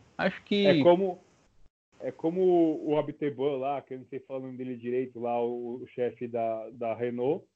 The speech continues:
Speaker 2: virar e falar no, na série, falou, "Pô, mano, a, a, a Renault, a Red Bull só sabe fazer energético, né?" E <laughs>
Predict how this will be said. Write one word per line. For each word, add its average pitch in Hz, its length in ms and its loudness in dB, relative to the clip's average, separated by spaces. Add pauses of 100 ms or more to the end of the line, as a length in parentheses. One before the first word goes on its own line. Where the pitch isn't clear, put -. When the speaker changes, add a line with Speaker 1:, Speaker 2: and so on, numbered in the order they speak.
(480)
Speaker 2:
virar 135 300 4
e 156 40 4
falar 156 320 -4
no, 143 220 -6
na 139 200 -8
série, 139 300 -6
falou, 143 240 -4
"Pô, 156 240 -4
mano, 123 380 -8 (480)
a, 127 120 -16 (200)
a, 120 720 -4
a 120 40 -10
Renault, 139 380 -2 (120)
a 117 340 -2
Red 135 260 -2
Bull 143 220 0
só 160 140 0
sabe 156 260 -6
fazer 165 220 -4
energético, 156 760 2
né?" 135 180 -6 (640)
E 127 180 -2
<laughs> 131 120 -4